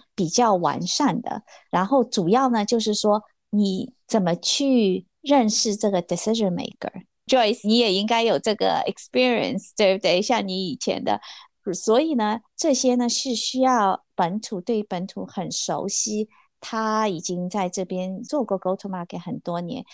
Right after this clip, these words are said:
你的什么样的 messaging，你什么样的，就是像 Joyce 讲的 value proposition，你怎么样去有一个切入点，就是找到你自己的 differentiation，这些呢，就是需要比较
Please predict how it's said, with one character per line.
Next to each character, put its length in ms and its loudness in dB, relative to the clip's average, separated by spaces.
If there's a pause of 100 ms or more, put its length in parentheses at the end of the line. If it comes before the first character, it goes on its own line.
(160)
你 120 -2
的 100 2
什 160 -6
么 120 -4
样 180 -2
的 80 -4
messaging， 760 -6 (280)
你 180 -6
什 160 -4
么 100 -4
样 300 -2
的， 540 -2
就 140 -4
是 100 -4
像 180 -4
Joyce 360 -6
讲 160 -6
的 80 -10
value 340 -2
proposition， 800 -6 (320)
你 100 -4
怎 140 0
么 60 -4
样 220 2
去 200 -4
有 260 2
一 80 -2
个 220 0
切 320 2
入 240 2
点， 400 -8 (340)
就 140 0
是 100 -4
找 220 -2
到 180 2
你 220 -2
自 120 -8
己 140 -8
的 100 -4
differentiation， 1000 -2 (320)
这 120 4
些 200 2
呢， 180 2 (100)
就 140 2
是 140 0
需 200 -2
要 140 4
比 140 -6
较 280 2